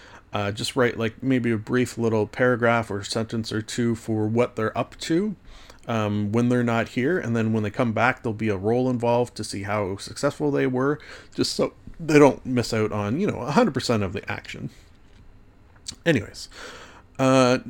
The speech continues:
Nadraj gestures to the table surrounded by chairs that, despite some <laughs> paranoia from Merle, uh, melded comfortably to the various body,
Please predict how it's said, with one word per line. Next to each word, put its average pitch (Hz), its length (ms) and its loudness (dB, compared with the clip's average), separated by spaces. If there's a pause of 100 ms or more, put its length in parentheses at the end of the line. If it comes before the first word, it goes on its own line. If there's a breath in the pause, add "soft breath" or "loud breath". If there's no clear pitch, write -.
Nadraj 185 960 4
gestures 147 500 0
to 139 100 -4
the 123 100 0
table 117 380 0
surrounded 127 400 0
by 127 120 4
chairs 104 500 -2
that, 107 200 -2
despite 151 380 -2
some 147 360 -2
<laughs> - 60 -20
paranoia 131 520 -2
from 110 500 -4
Merle, 117 560 2
uh, 110 220 0
melded 123 420 2
comfortably 151 640 -4
to - 140 -6
the 117 100 -2
various 120 400 0
body, 110 380 -2